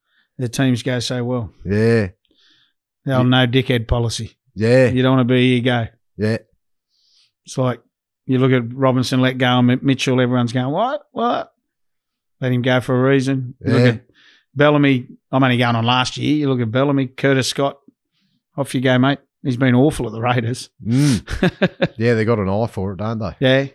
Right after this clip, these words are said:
Speaker 1: Yeah.
Speaker 2: 'Cause he, uh, that Curtis Scott, 'cause he's the one that bloody cracked Dylan Walker in the eye
Speaker 1: Yeah,
Speaker 2: that
Speaker 1: that's him.
Speaker 2: game.
Speaker 1: Yeah.
Speaker 2: Yeah. <laughs> He fucking got him good
Speaker 1: Yeah,
Speaker 2: too.
Speaker 1: he didn't want him. It,
Speaker 2: Yeah.
Speaker 1: Bellamy said, "Okay, if you wanna go, you go."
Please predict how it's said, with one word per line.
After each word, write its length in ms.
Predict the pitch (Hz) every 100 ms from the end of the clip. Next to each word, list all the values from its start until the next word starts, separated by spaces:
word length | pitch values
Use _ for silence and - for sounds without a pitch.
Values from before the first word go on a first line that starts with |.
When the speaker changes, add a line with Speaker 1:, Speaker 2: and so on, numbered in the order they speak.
| _ _ _ _ _ _ _ _
Speaker 1:
Yeah. 180 | 123 127 -
Speaker 2:
'Cause 140 | 120 117
he, 200 | 151 131
uh, 300 | 110 101 92 - _ - _ _
that 220 | 123 113
Curtis 320 | - 117 98 -
Scott, 220 | 117 107
'cause 140 | 107
he's 480 | 120 135 143 156 135
the 60 | 117
one 160 | 95
that 140 | 90 82
bloody 400 | 98 92 87 - -
cracked 320 | 123 - -
Dylan 200 | 117 95
Walker 340 | 92 117 127 120
in 100 | 95
the 120 | 87
eye 80 | 85
Speaker 1:
Yeah, 80 | 123
Speaker 2:
that 60 | 120
Speaker 1:
that's 160 | 117
him. 240 | 95 87 90 - -
Speaker 2:
game. 240 | 127 123 110
Speaker 1:
Yeah. 200 | 104 107 - _
Speaker 2:
Yeah. 80 | -
<laughs> 440 | - - - - -
He 60 |
fucking 400 | - - 175 -
got 160 | 110 113
him 120 | 95
good 140 | 104 139
Speaker 1:
Yeah, 100 | 156
Speaker 2:
too. 60 | 156
Speaker 1:
he 60 |
didn't 180 | 156 151
want 140 | 190
him. 180 | 202 147 _
It, 180 | 156 147
Speaker 2:
Yeah. 140 | 104 226
Speaker 1:
Bellamy 380 | 185 143 156 151
said, 200 | 127 170 196 -
"Okay, 200 | 143 202
if 80 |
you 100 | 151
wanna 140 | 156 143
go, 140 | 147
you 180 | 90 82
go." 140 | 90